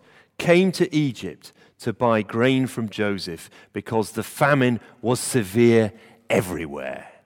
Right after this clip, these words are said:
Now, does he mean that the Eskimos came to buy grain from Joseph in Egypt? Or does it mean that the famine was severe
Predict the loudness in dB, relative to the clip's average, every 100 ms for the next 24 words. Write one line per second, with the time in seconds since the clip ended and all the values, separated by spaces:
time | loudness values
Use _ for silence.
0 | _ _ _ _ -4 0 0 -2 -14 _
1 | _ _ -20 _ _ 4 4 4 0 2
2 | 2 2 0 -6 -18 _ _ _ _ -4
3 | -4 -2 2 2 2 2 2 0 -4 -10
4 | -18 _ -4 0 0 0 -8 -16 -20 _
5 | -8 -4 0 0 -2 -4 -2 0 -2 -6
6 | -10 -10 -4 -4 -4 -8 -10 -10 -10 -14
7 | -18 -18 -20 _ _ _ -20 -4 -4 4
8 | 4 4 0 -4 -8 -10 -16 -18 _ _
9 | _ _ _ _ _ _ _ _ -2 -2
10 | -2 _ -12 -10 -6 -2 0 -2 -2 -6
11 | -6 -10 -6 -2 0 -2